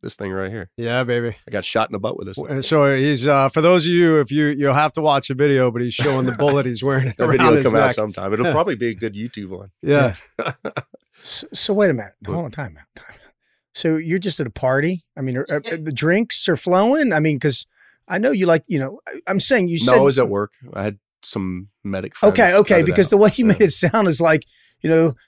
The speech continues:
Speaker 3: three g-, team guys are sitting at a fucking party, <laughs> have a few drinks, and you're like, "Hey, bro, cut this fucking
Speaker 2: With,
Speaker 3: bullet
Speaker 2: with
Speaker 3: out
Speaker 2: a,
Speaker 3: of me."
Speaker 2: with a plastic dinner
Speaker 3: Yeah,
Speaker 2: knife.
Speaker 3: yeah, yeah. I mean, you're hard as
Speaker 1: <laughs> No, it
Speaker 3: fucking
Speaker 1: does
Speaker 3: hell.
Speaker 1: happen. I
Speaker 3: Dude,
Speaker 1: mean,
Speaker 3: you
Speaker 1: we
Speaker 3: were
Speaker 1: got
Speaker 3: taking
Speaker 1: medics.
Speaker 3: it. I was like,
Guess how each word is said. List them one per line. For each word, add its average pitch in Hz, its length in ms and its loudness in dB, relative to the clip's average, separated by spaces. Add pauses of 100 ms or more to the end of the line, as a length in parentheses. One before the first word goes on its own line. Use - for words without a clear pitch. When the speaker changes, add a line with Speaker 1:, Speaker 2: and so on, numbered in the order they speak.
Speaker 3:
three 220 200 2
g-, 185 180 -4
team 220 220 0
guys 175 220 6
are 151 60 0
sitting 170 240 0
at 151 40 -2
a 139 40 -2
fucking 151 300 -2
party, 170 280 4
<laughs> - 80 -2
have 180 120 2
a - 60 -12
few 139 240 0
drinks, 151 360 0
and 156 80 -2
you're 147 100 0
like, 139 80 0
"Hey, 165 120 0
bro, 139 200 0
cut 160 160 -2
this 151 160 -6
fucking 151 240 -2
Speaker 2:
With, 175 80 4
Speaker 3:
bullet 202 140 4
Speaker 2:
with 247 80 8
Speaker 3:
out - 20 8
Speaker 2:
a, 165 60 8
Speaker 3:
of 143 60 2
me." 117 40 -2
Speaker 2:
with 151 140 4
a 143 40 0
plastic 156 540 2
dinner 139 260 2
Speaker 3:
Yeah, 131 100 0
Speaker 2:
knife. 127 160 4
Speaker 3:
yeah, 156 220 6
yeah. 190 360 4
I 214 140 6
mean, 233 180 4
you're 277 120 6
hard 247 320 6
as 220 80 4
Speaker 1:
<laughs> - 20 4
No, 135 140 6
it 233 60 6
Speaker 3:
fucking 196 180 4
Speaker 1:
does 208 140 6
Speaker 3:
hell. 131 80 2
Speaker 1:
happen. 104 320 -2
I 98 60 -2
Speaker 3:
Dude, 240 140 4
Speaker 1:
mean, 208 60 4
Speaker 3:
you 262 120 6
Speaker 1:
we 277 60 6
Speaker 3:
were 262 40 6
Speaker 1:
got 214 60 2
Speaker 3:
taking 226 340 4
Speaker 1:
medics. 202 260 4
Speaker 3:
it. 170 60 -4
I 196 80 4
was 220 220 2
like, 139 340 0